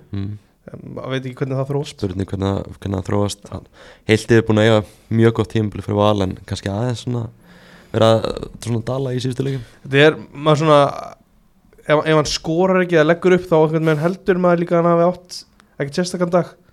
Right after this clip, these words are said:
Speaker 2: Ná, kannski er eitthvað, þú veist, samasemmerkið þar, maður veit það ekki.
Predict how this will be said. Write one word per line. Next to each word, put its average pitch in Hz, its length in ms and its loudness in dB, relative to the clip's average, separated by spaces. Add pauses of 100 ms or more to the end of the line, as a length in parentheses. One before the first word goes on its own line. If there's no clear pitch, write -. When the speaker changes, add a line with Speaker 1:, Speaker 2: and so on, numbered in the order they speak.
(180)
Speaker 2:
Ná, 131 120 -6
kannski 165 460 -2
er 180 100 2
eitthvað, 180 280 -4 (560)
þú 156 100 0
veist, - 220 -12
samasemmerkið 175 680 2
þar, 160 100 2
maður 135 220 2
veit 185 160 -6
það 196 80 -4
ekki. 170 140 -8